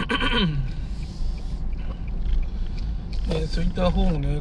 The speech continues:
書こうかなってちょっと思いますね。いやー、やっぱね、数ページ読まれてもね、一円いきますからね。いや、なんだっけ、一、一ページ一円もらえるのかな、無料で。うん。まあ、三百円ぐらいのね、本を使う、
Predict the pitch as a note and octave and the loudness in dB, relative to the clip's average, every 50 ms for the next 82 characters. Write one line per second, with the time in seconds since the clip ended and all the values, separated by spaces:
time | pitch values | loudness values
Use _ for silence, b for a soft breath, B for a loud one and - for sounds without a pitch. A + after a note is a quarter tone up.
0 | C#3+ - D3 C#3 - F3+ E3+ D#3 D3+ C#3+ C#3+ C#3 C#3 C#3+ D3 - - - D#3+ D3+ | -2 -4 -4 -4 -2 -2 -2 0 0 0 0 -2 -2 -2 -2 -2 -4 -4 -4 -4
1 | C#3 C3+ C3+ C3+ C3+ C#3+ C#3 - - - - - - - - - - - - - | -2 -2 -2 -2 -2 -2 -2 -2 0 0 0 0 0 0 -2 -2 0 0 2 4
2 | - - - - B B B B B B B B B B B B B B B - | 4 2 2 -2 B B B B B B B B B B B B B B B -2
3 | - C#3+ D3+ D#3+ E3 D#3+ D#3+ D#3+ E3 E3+ E3 E3 F3 - - G3+ F#3+ G3 G3+ G3+ | -4 -4 -4 -2 -2 -2 -2 -2 -2 0 0 -2 -2 -2 -2 -2 -2 0 0 -2
4 | G3 - - - - - - - - - A#3 A#3 - F4+ F4+ D4+ A3 G3 F3 E3+ | -2 -4 -6 -6 -6 -6 -6 -4 -2 -2 -2 -2 -2 -4 -4 -4 -2 0 2 2
5 | F3 F#3 G3+ G#3 G3 A3+ G3 E3+ D#3 D3+ D3 D3 D3 C#3+ - - F#3 F#3 F3+ E3+ | 2 2 2 2 0 0 0 0 0 0 0 0 -2 -2 -4 -2 -2 0 0 0
6 | D#3+ D#3 D3 - D#3+ D#3+ D#3+ D#3+ - - D#3 C3 B2 B2 B2 B2 C3 - - - | 0 0 0 -2 0 0 0 -2 -2 -4 -4 -4 -4 -4 -4 -6 -6 -6 -8 -6
7 | - - - - C#3+ E3 D#3+ C#3+ C3+ C3 C3 - - - G3 F#3+ - - C#3 - | -6 -4 -2 -2 -2 -2 -2 -4 -4 -4 -4 -6 -6 -6 -6 -6 -6 -6 -6 -4
8 | - - - A3 A3 A#3 A3 G3 E3+ D3+ - - F3 D#3+ D3+ D3 C#3+ C#3+ C#3 C#3+ | -2 -2 0 0 0 0 0 0 0 0 0 0 -2 -2 0 0 0 0 0 0
9 | D3 D3 D3 C#3+ C3+ C3 C3 B2+ B2+ B2+ B2+ A#2+ - - - - - - - - | 0 0 -2 -2 -2 -4 -4 -4 -2 -4 -4 -4 -4 -4 -4 -4 -4 -4 -4 -2
10 | C#3 C#3 C#3+ C#3+ C#3+ C#3+ C#3+ C#3+ C#3+ C#3 C#3+ C#3 C#3 C3+ C3+ C3 C#3 - - - | -2 -2 -2 0 0 -2 -2 -2 -4 -4 -4 -4 -4 -4 -4 -4 -6 -6 -4 -4
11 | B B B B B B B B B B B B B B B - - - C3 C2 | B B B B B B B B B B B B B B B -4 -4 -4 -4 -2
12 | C3 A#2+ A#2 A#2 - - - - - - - - - - - - - - - - | -2 -2 -2 -2 -4 -4 -4 -4 -4 -4 -4 -6 -6 -4 -4 -4 -4 -4 -6 -4
13 | - - - - - - - - - - - B B B B B B B B B | -4 -4 -4 -2 -2 -2 -2 -2 -2 -2 -2 B B B B B B B B B
14 | B B B - - F3+ E3+ D#3 - - D3+ C#3+ D3 D#3 D#3+ E3 E3 E3+ E3 E3+ | B B B -4 -2 0 0 0 0 -2 -2 -2 -2 -2 -2 -2 -2 -2 -2 0
15 | F3 F#3 G3 F#3 E3 C#3+ C3+ C3 C3 D3 C#3+ D3+ E3 D#3+ D3+ D3 C#3+ - - - | 0 0 0 0 -2 -2 -4 -4 -4 -2 -2 0 0 0 0 0 -2 -2 -4 -2
16 | - D3+ C#3+ C#3+ C#3+ | -2 -2 -2 -2 -2